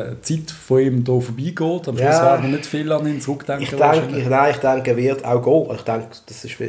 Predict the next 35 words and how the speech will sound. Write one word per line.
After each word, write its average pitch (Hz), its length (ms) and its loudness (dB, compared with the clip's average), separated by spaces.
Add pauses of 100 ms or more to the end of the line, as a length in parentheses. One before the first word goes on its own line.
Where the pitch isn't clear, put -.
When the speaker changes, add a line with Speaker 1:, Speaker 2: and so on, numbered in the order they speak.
(140)
Speaker 2:
fertig - 440 -4
bei 143 80 2
ihm 135 100 0
Speaker 1:
Das 139 160 -4
Speaker 2:
jetzt 135 100 -6
im 147 60 2
Speaker 1:
ist 143 100 -2
Speaker 2:
Sommer. 156 120 -4 (120)
Speaker 1:
finito, 113 400 -8
ja. 95 100 -12 (480)
Speaker 2:
Ja. 107 180 -8
Speaker 1:
Es 120 120 -4
würde 160 160 6
mich 143 80 6
jetzt - 200 -4
unfassbar 135 640 4
überraschen, 120 500 -2
wenn 113 80 -8
wir 113 100 -6
den 107 100 -8
Vertrag 113 360 -6
verlängern 113 380 -8
und 104 80 -10
ich 98 100 -12
würde 120 120 -2
es 120 60 -8
auch 110 60 -4
nicht 110 140 -8
verstehen. - 320 -10
Speaker 2:
Vielleicht, 117 280 0
wenn 127 120 6
der 120 120 0
Cabral 170 460 2
gerade 170 240 -4
geht. 107 360 -8